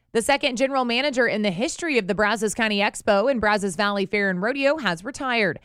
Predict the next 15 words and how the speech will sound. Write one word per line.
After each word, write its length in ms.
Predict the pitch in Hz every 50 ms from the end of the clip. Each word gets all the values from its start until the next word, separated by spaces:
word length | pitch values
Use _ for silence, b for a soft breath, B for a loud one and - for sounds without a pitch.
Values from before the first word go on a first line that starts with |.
| B B B B B
County 260 | - 247 240 226 214
commissioners 520 | - 226 233 233 - 226 226 226 214 160
yesterday, 480 | 202 220 240 226 - 240 226 226 220 233
without 400 | 214 220 214 226 226 226 - -
comment, 420 | 190 214 220 226 226 226 214 202 147
approved 380 | 202 180 - 254 254 247 214
the 80 | 196 196
personnel 560 | - - 247 254 247 - 233 220 220 226 220
action 380 | 202 202 233 - - 247 208 196
that 160 | 190 - -
concludes 560 | - 202 190 - - - 254 254 254 208 -
Carl 320 | - - 240 254 247 214
Colby's 520 | - - - 240 262 277 240 240 190 151 -
fifteen-year 540 | - 196 185 - - 196 185 180 185 170 156
tenure. 480 | - - 196 175 165 165 202 240 247